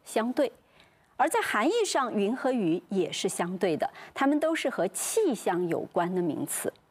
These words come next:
这样的对，古人称之为天文对。同样是天文对的，还有下一句了，“雪对风”，它们在平仄上也是相对的。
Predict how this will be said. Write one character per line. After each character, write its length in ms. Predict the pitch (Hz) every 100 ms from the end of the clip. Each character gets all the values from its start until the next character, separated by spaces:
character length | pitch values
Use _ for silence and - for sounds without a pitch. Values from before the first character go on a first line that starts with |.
| _ _
这 100 | -
样 120 | 381 269
的 100 | 214
对， 180 | 226
古 160 | 180 147
人 160 | 135 165
称 200 | 190 185
之 100 | 185
为 260 | 151 139 - -
天 380 | - - 339 339
文 320 | 311 165 170
对。 200 | 214 311 - _ _ _ _ _ _ _
同 160 | - 240
样 180 | 247 -
是 140 | 220
天 200 | - 233
文 180 | 202 190
对 160 | 202
的， 80 | 165
还 160 | 165 180
有 100 | 165
下 340 | - 247 202
一 160 | 156 147
句 200 | - 180
了 160 | 143 151 - -
，“雪 560 | - - 190 151 131 -
对 320 | 254 233 180
风”， 380 | - - 285 302 - _ _ _
它 120 | - 403
们 160 | 349
在 220 | 240 156 - _ _
平 220 | - 165 160
仄 140 | 156
上 220 | - 143 -
也 140 | 165 156
是 120 | -
相 260 | - 175 175
对 180 | 196
的。 140 | 147